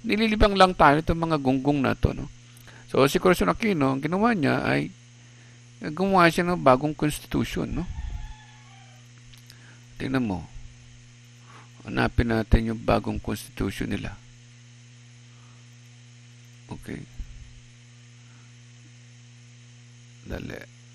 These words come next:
Medyo... Ayan. Okay.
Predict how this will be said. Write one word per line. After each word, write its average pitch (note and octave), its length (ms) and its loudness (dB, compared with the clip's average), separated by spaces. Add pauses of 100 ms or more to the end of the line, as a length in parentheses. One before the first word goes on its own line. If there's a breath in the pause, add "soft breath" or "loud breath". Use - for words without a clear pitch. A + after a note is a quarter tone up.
(100)
Medyo... G#2+ 760 -6 (2000 loud breath)
Ayan. - 200 -8 (1600 loud breath)
Okay. - 320 -14